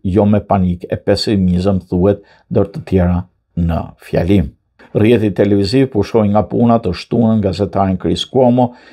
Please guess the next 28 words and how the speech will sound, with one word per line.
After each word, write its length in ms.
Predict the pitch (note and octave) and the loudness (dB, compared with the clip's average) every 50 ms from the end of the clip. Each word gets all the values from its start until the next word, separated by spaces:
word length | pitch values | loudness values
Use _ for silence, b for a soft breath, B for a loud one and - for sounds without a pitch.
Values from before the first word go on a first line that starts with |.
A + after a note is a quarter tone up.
| B B B B - | B B B B -6
pasi 220 | G#2 F#2+ - A#2 A2 | -4 -2 0 0 2
doli 240 | G#2+ A#2 A#2+ B2 A#2 | 2 4 4 4 4
në 140 | A#2 A#2 A2+ | 4 2 2
dritë 300 | F#2+ A2 A#2 B2 A#2 - | 2 2 0 0 0 0
olsi 320 | G2 G2+ - - - A2+ G2 | 0 0 0 -2 -2 -2 0
të 140 | A#2 A2 G#2+ | 0 2 2
reja 220 | G#2+ A2 G#2+ G#2 G#2 | 4 4 4 4 2
se 180 | - - F2 F#2+ | 2 0 -2 -2
si 220 | - - C3+ B2 | -2 -2 0 2
ai 200 | B2+ A#2+ G#2 G#2+ | 2 2 2 0
ndihmoi 420 | G2 F#2+ G#2+ G2+ F#2 G2+ G2+ F#2+ F2+ | 0 0 -2 -2 0 -2 -2 -4 -4
të 120 | - A2 G2+ | -4 -4 -2
vëllani 400 | G#2 G2 F#2+ F#2 F2+ F#2 F2+ F#2 | -2 0 0 0 0 0 -2 -2
ish 120 | G2+ - | -4 -4
guvernatorin 540 | - G#2+ G#2+ G#2 F#2+ - G2 G#2 G2+ G2 F#2+ F#2+ | -2 0 0 0 0 2 2 2 2 2 2 0
e 40 | |
New 80 | F#2+ G2+ | 0 2
Yorkut, 440 | G2 G2 F#2+ F#2+ F#2 G2+ F#2+ - - | 0 0 0 0 0 -2 -2 -2 0
Andrew 280 | G#2+ F#2+ F#2+ G2 F#2+ | 0 0 2 0 0
Cuomo, 400 | F2+ - - G#2+ G#2+ G#2 G2+ G#2 | -2 -2 0 0 2 2 2 0
tesa 300 | G2 - G#2 G2+ - F#2+ | 0 0 -2 0 0 0
politikani 640 | F#2+ F#2 G2+ G#2+ G2+ G2+ F#2+ - G2 F#2 G2 G2+ G2 | 0 0 0 0 0 -2 -2 0 0 0 2 0 0
përballej 520 | - G2 G2 F#2 F2+ F2+ F2+ F#2 F#2+ F#2 B B B B B B B | 0 0 0 0 2 2 2 2 0 -2 B B B B B B B
me 120 | - - A2+ | -2 0 0
akuza 440 | G#2 F#2 - - G#2 F#2+ - G2 F2 | 0 0 -2 -4 -4 0 0 0 0
për 180 | - - D#2+ F2+ | 0 0 0 0
ngacmime 500 | F2+ E2 - - - C#2+ E2+ F2 F2 E2+ | 0 0 -2 -4 -4 -2 -2 -2 -2 -2
seksuale. 640 | - D#2+ D#2 - - - F#2+ F#2 F#2+ F#2 F2+ F2+ | 0 0 -2 -2 -2 -2 -2 0 0 0 0 0